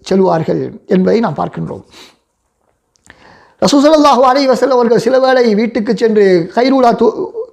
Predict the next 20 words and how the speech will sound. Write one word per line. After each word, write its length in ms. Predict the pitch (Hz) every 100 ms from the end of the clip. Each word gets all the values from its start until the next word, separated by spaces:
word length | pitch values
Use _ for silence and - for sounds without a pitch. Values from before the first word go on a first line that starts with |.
| -
உறக்கத்தை 500 | 226 226 196 185 185
உறங்குவார்கள். 640 | 180 233 254 254 262 285 403 - -
பகல் 220 | - 196 233
வேளை, 460 | 214 196 165 185 -
ப-, 300 | 202 220 -
ப-, 140 | - - - -
முற்பகல் 460 | - 214 214 226 220
வேளை 380 | 208 196 165 - - -
உறக்கத்திலே, 640 | 226 262 247 240 226 208
உறக்கத்தை 720 | - 208 233 233 214 202 190 - - _ _ _ _ -
நபி 140 | 214
ஸல்லல்லாஹு 340 | 226 226 214 175
அலைஹி 120 | 196
வஸல்லம் 140 | 185
மேற்கொள்வார்கள். 720 | 175 214 240 233 233 240 262 - - - -
அல்லது 360 | 254 302 302
சில 200 | - 285
வேளை 600 | 285 302 302 285 214 175 - _
மதீனாவிலே, 880 | - 240 294 311 285 277 269 262 247 - - - _ -
மதீனாவின் 760 | 233 285 294 262 254 214 175